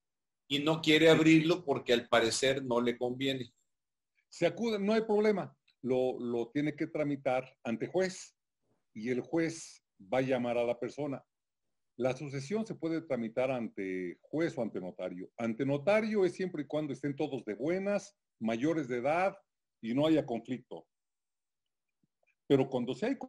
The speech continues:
Speaker 2: conflicto, forzosamente tiene que ser con el juez, porque el juez tiene la potestad de darle nalgadas al que sea y, y firmar en su nombre,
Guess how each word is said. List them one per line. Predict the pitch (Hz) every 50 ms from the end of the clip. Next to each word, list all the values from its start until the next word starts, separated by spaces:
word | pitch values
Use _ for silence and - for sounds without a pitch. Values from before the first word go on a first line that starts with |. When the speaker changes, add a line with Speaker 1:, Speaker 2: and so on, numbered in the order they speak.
| - _ _ _
Speaker 2:
conflicto, | - 151 139 135 131 139 139 - 170 160 -
forzosamente | _ - - - 135 143 139 143 131 127 127 131 127
tiene | - - 120 123 120
que | - 110
ser | - - 123 120
con | - 127
el | 127 123
juez, | 120 - 139 131 131 - - _ _ _ _
porque | - 143 139 143 151
el | 143 - - _
juez | - 175 185 - -
tiene | - 170 170 165
la | 147 127 -
potestad | - 117 - - 127 - - - 139 135 147 147 - _ _ _ _ -
de | 104 110 117 113
darle | 113 139 156 165 156 160 143 123
nalgadas | 117 113 110 117 113 110 135 147 147 143 - -
al | 113 104 -
que | - 113 95
sea | - - 135 151 165 165
y, | 135 117 104 107 -
y | 110 95
firmar | - - 117 110 131 143 139
en | 143 127 135
su | 143 160
nombre, | 180 196 185 151 113 - -